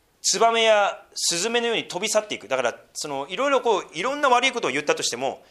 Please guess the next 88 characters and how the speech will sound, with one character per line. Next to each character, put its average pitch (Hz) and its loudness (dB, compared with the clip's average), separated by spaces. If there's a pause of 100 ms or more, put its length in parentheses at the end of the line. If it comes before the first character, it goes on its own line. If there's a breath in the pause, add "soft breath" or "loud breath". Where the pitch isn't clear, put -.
(280 soft breath)
実 208 2
質 262 -2
が 294 6
な 302 4
い - 2
も 262 2
の 185 4
っ - 2
て 135 -10
ど 190 0
ん - -6
ど 151 -2
ん - -4
な 127 4
く 175 -2
な 170 2
っ - -12
て 185 -2
っ - -6
ち - -6
ゃ - -8
う 87 -10
よ 82 -16
と。 - -20 (1040 loud breath)
そ - 2
し - -2
て 320 2
結 254 0
局、 254 -4 (240 loud breath)
愚 254 6
か 262 4
者 262 4
っ 254 -6
て 233 -4
い - 0
う - 2
の 185 4
は、 160 4
そ - 0
の、 156 -2 (220 loud breath)
「こ 202 -2
の 240 6
人 233 4
は 180 6
素 - 0
晴 190 4
ら 196 6
し 190 2
い 196 0
ね」 175 2
と 156 -8
か 147 2
っ - -2
て - -8
言 139 2
わ 147 4
れ 143 2
た 139 -2
と 131 -8
し - -4
て 139 -4
も、 135 -8 (180 loud breath)
そ 196 2
う 175 4
じ 151 2
ゃ - 0
な 139 2
く - -14
て、 165 -2
最 165 2
後 143 -4
は 180 4
ふ - -6
さ 156 2
わ 147 4
し 143 -2
い - -14
っ - -18
て 127 -12
い 120 -8
う 120 -8
の 160 -6
は 170 2
無 143 -6
知 135 -4
だ 101 -4
よ 78 -12
と 80 -20